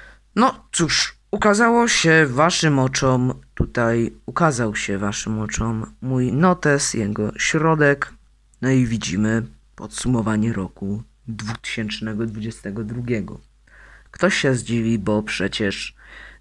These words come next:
y, jeżeli, jek-, jeżeli jesteście trzeźwi, a mam taką nadzieję, no to przecież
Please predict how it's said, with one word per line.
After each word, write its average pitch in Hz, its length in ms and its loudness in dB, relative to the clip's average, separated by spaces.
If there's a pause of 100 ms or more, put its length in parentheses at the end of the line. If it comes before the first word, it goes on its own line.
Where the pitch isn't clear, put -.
(100)
y, 90 40 -6
jeżeli, 101 840 0
jek-, - 540 -8
jeżeli 107 420 -2
jesteście - 480 -4
trzeźwi, 123 640 -2 (600)
a 156 140 -2
mam 104 220 0
taką - 300 -8
nadzieję, 139 580 2
no 123 160 0
to 113 340 -2 (200)
przecież - 600 -4